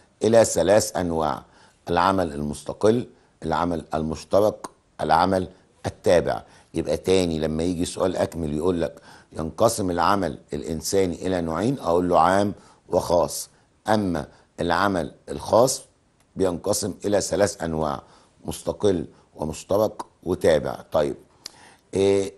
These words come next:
لتطبيق قانون العمل هناك شروط، ثلاث شروط عشان أطبق قانون العمل. إيه هم؟ أن يكون العمل خاص، أن يكون العمل مأجور، أن يكون العمل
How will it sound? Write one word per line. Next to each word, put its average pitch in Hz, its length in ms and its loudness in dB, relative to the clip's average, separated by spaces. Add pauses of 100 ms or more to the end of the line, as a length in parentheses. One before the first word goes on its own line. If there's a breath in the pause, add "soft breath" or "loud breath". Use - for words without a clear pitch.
لتطبيق 95 580 -2
قانون 107 320 -2
العمل 80 480 -2 (200)
هناك 98 300 -4
شروط، 76 420 -6 (260)
ثلاث 117 220 2
شروط 95 300 -6
عشان 92 240 -4
أطبق 85 440 -6
قانون 87 320 -4
العمل. 67 360 -6 (420 soft breath)
إيه 95 240 -2
هم؟ 87 180 -2 (500 loud breath)
أن 87 60 -2
يكون 90 380 -4
العمل 80 480 -2 (340 soft breath)
خاص، - 600 0 (120)
أن 85 100 -4
يكون 82 380 -4
العمل 82 480 -2 (160)
مأجور، 90 680 -4 (360 soft breath)
أن 90 100 -2
يكون 85 480 -4
العمل 80 500 -4